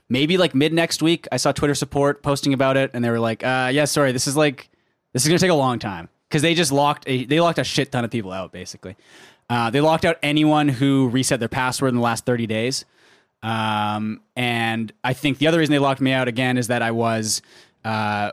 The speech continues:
well, the verified accounts were locked out during the Bitcoin hack, I kept trying to post, uh, pee-pee over and over and over and over again. And so they thought maybe I was, like, a bot or something.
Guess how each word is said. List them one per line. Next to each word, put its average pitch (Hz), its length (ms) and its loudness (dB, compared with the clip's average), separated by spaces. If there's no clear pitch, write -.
well, 156 320 0
the 147 100 0
verified 160 460 2
accounts 170 300 0
were 170 80 0
locked 170 300 2
out 170 280 2
during 147 260 2
the 135 80 2
Bitcoin 156 400 0
hack, 160 440 -2
I 131 500 0
kept - 320 -4
trying 143 340 0
to 135 60 -8
post, 127 460 -2
uh, 95 260 -2
pee-pee 190 460 0
over 135 220 2
and 127 140 2
over 139 280 4
and 131 120 4
over 131 280 2
and 120 80 2
over 127 240 0
again. 147 240 2
And 127 80 2
so 123 80 -4
they 127 80 2
thought 131 340 0
maybe 123 260 2
I 117 60 0
was, 113 140 -2
like, 110 100 -6
a 110 60 -2
bot 98 360 -2
or 135 60 0
something. 143 400 0